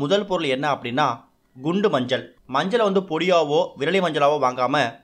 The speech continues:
குண்டு மஞ்சள் எல்லா விதமான கோவில் கடைகள்லையும், ஏன் மளிகை கடைகளோட ஈஸியா கிடைக்கிறது, அதை நீங்க வாங்கிட்டு வந்து உங்க வீட்ல வைக்கணும். இந்த குண்டு மஞ்சள் அப்படிங்கிறது தங்கத்துக்கு நிகரான மதிப்பு இருக்கக்கூடிய மகிமை வாய்ந்த ஒரு பொருள்.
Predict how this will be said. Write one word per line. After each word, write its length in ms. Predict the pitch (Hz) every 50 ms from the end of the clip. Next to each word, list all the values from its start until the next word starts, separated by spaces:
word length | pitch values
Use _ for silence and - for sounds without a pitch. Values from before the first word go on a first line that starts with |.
| _ -
குண்டு 260 | 127 165 180 190 214
மஞ்சள் 340 | 180 156 139 135 131 143 196 - - _ _ _ _ _ -
எல்லா 260 | - 135 160 196 214 214
விதமான 340 | 202 190 190 180 180 175 165 143
கோவில் 360 | - 156 160 170 180 170 -
கடைகள்லையும், 560 | 156 139 139 135 131 127 127 131 160 143 127 135 135 - -
ஏன் 200 | 147 165 170 139 120
மளிகை 200 | 131 165 185 180
கடைகளோட 360 | 180 170 156 147 151 160 160 147 131
ஈஸியா 220 | 131 131 - 151 139
கிடைக்கிறது, 440 | 135 120 131 131 135 123 117 120 113 - - _ _ _ _ -
அதை 200 | 104 120 151 185 220
நீங்க 200 | 214 196 170 151
வாங்கிட்டு 380 | 135 135 151 180 185 175 170
வந்து 260 | 151 143 139 139 160 143 131 156 - - _
உங்க 200 | - 135 139 131
வீட்ல 240 | 123 143 156 - 147
வைக்கணும். 400 | 123 117 117 - 123 117 117 - - _ _ _ _ _ -
இந்த 160 | 147 156 156 160 151
குண்டு 280 | 147 165 190 208 254 233
மஞ்சள் 280 | 214 190 185 185 170 147
அப்படிங்கிறது 500 | 139 147 147 143 143 143 135 139 165 156 131 117 - - _ _ _ -
தங்கத்துக்கு 520 | - 147 165 196 208 226 202 226 220 208 202
நிகரான 380 | 170 156 147 165 165 165 165 180 175
மதிப்பு 320 | 160 139 143 160 165 - 160
இருக்கக்கூடிய 440 | 151 147 151 139 147 143 139 143 151 143 139 143 - -
மகிமை 360 | - 127 139 156 185 185 180 170
வாய்ந்த 260 | 151 139 143 143 147
ஒரு 160 | 135 123 117 113
பொருள். 240 | - 120 123 123